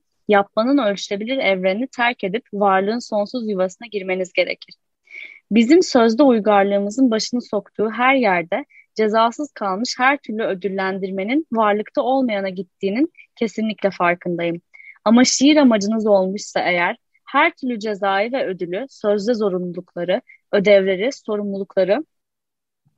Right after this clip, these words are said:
ve böyle daha binlercesini yalnızca tek bir şey hatırlamak üzere unutmalısınız.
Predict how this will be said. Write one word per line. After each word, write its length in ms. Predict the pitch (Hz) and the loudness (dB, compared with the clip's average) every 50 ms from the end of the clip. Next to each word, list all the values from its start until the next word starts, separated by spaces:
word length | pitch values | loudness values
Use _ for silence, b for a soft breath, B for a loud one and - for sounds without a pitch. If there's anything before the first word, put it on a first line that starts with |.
| _ _ _ _ B B B B B B _ - | _ _ _ _ B B B B B B _ -2
ve 160 | 233 220 202 | 0 2 4
böyle 320 | 247 262 294 311 311 254 | 6 6 6 6 4 2
daha 240 | 240 233 240 233 214 | 0 -2 -4 -4 -4
binlercesini 800 | 233 220 220 226 254 269 269 220 220 - - 196 196 214 269 285 | -6 -6 -4 -4 -2 -2 -2 -4 -6 -10 -12 -14 -10 -10 -6 -4
yalnızca 480 | 254 240 233 240 254 254 240 214 - 277 | -2 0 2 2 2 2 2 2 0 -2
tek 280 | 277 - 240 220 - - | 0 -2 -4 -6 -6 -6
bir 80 | 214 | -6
şey 220 | 202 - - 196 202 | -4 -2 -2 -2 -2
hatırlamak 600 | 202 190 - - - 185 190 190 190 185 - 196 | -2 -6 -8 -12 -10 _ -8 -6 -6 -8 -8 -6
üzere 280 | 185 - 185 180 190 | 0 0 2 2 2
unutmalısınız. 840 | 175 185 185 180 _ _ 190 180 180 180 - - 185 180 - - _ | 0 -2 -6 -14 _ _ -6 -6 -4 -6 -8 -8 -8 -10 -10 -12 _